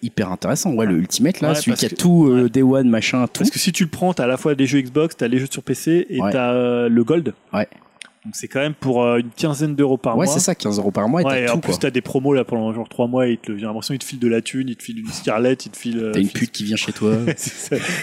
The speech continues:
Speaker 2: Phil Spencer vient chez toi, euh, je sais pas. Non, mais tu vois, ils sont tellement a-, agressifs.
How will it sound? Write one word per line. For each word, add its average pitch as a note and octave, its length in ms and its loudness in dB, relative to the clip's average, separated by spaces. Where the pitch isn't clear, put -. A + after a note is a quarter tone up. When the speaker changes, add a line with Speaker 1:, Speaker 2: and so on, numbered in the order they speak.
Speaker 2:
Phil D3+ 140 -2
Spencer D3+ 360 0
vient B2 140 2
chez C#3+ 160 2
toi, C#3 160 2
euh, C#3 320 2
je G2+ 60 -2
sais A#2 100 0
pas. - 300 -6
Non, D3+ 80 0
mais C3+ 60 0
tu D#3+ 100 0
vois, E3+ 60 2
ils D3 40 0
sont - 80 -4
tellement D#3 340 0
a-, C#3 200 2
agressifs. C3+ 480 -2